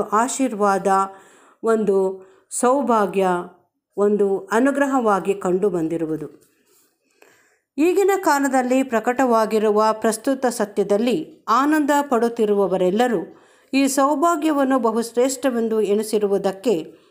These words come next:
ನಮಗೆ ಸಂತೋಷವಾಗುತ್ತದೆ. ಜಾತ್ರೆ ಪ್ರದರ್ಶನಗಳ ಮೂಲಕ ಲೋಕದವರಲ್ಲಿ ಹಣ ಸಹಾಯಕ್ಕಾಗಿ ಯಾವ ಕೋರಿಕೆಗಳನ್ನಾಗಲಿ ಹಾಕದೆ,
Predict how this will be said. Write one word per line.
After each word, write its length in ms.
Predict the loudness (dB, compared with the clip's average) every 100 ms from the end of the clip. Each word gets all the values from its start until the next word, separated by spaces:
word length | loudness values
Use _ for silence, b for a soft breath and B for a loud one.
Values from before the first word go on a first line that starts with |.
| B -4
ನಮಗೆ 340 | 0 0 0
ಸಂತೋಷವಾಗುತ್ತದೆ. 1120 | 0 -2 0 -2 -2 0 0 0 -4 -6 -6 -8 -8 _ _ _ _ _ _ _
ಜಾತ್ರೆ 580 | -10 0 0 0 0 0 0
ಪ್ರದರ್ಶನಗಳ 920 | -2 -2 0 0 -2 -4 -2 0 0 0
ಮೂಲಕ 420 | 0 -2 -2 0 -2 -2 -12 b b b b
ಲೋಕದವರಲ್ಲಿ 920 | 0 0 2 0 2 2 2 0 -2 -4
ಹಣ 260 | -2 0 0
ಸಹಾಯಕ್ಕಾಗಿ 1000 | -2 -4 0 2 0 0 -2 -2 -2 -4 -6 b b b b
ಯಾವ 380 | -2 2 2 2 0 0
ಕೋರಿಕೆಗಳನ್ನಾಗಲಿ 1300 | 0 2 0 0 -2 0 0 2 2 0 0 -2 -2
ಹಾಕದೆ, 520 | -2 -4 -4 -2 -2